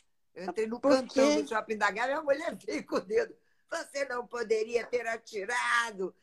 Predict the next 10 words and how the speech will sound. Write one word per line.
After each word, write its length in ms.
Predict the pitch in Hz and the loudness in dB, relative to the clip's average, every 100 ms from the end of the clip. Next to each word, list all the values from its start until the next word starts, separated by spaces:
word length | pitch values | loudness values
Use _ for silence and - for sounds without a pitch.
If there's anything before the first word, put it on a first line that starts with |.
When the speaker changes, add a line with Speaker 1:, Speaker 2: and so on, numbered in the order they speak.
| _ - | _ -2
Speaker 1:
ele 160 | 269 262 | 6 6
<laughs> 280 | - 220 - | 8 6 4
estava 420 | - 262 262 269 | 0 2 2 0
desarmado." 1200 | 208 285 226 254 226 175 - 254 247 247 247 247 | -8 -12 -12 -10 -8 -8 -4 -2 2 2 2 0
Ele, 280 | 240 233 233 _ _ _ _ _ - - - 269 254 247 | -6 -10 -12 _ _ _ _ _ -20 -20 -14 -10 -10 -12
eu 100 | 262 | -12
levei 320 | 269 269 202 277 | -8 -8 -8 -8
um 80 | 254 | -8
susto, 680 | 196 - 220 254 233 - | -12 -12 -6 -4 -4 -6
assim. 320 | 170 - 208 | -8 -6 -10